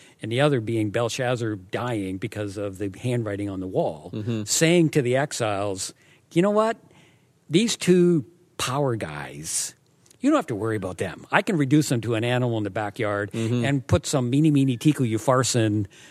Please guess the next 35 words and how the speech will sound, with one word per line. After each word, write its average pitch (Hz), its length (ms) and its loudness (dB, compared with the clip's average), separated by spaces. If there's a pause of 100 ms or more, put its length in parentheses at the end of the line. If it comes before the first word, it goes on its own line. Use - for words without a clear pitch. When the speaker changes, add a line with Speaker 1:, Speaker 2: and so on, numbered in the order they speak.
(200)
Speaker 1:
words 131 840 2
on 143 220 2
a 127 60 4
wall, 117 640 4
and 147 160 4
his 139 180 2
knees 190 300 4
start 104 420 -4
quaking, 123 600 -2
and 151 140 2
he 170 80 2
dies. 175 540 -2
You 107 60 -6
don't 110 80 -2
Speaker 2:
Mm-hmm. 247 100 2
Speaker 1:
have 302 120 2
to 208 60 -2
worry 175 260 0
about 110 200 -4
these - 220 -18
guys." 113 420 -6
Speaker 2:
Mm-hmm. 110 160 -2 (600)
Speaker 1:
But 135 120 -2
I 131 60 2
love 190 200 2
the 240 100 0
fact 117 340 -2
that 123 280 -2
in 123 140 -4
Daniel 135 320 0
three 185 280 -2
and 165 140 0
six, - 640 -6 (1120)
he 135 140 -4
tells, 160 480 2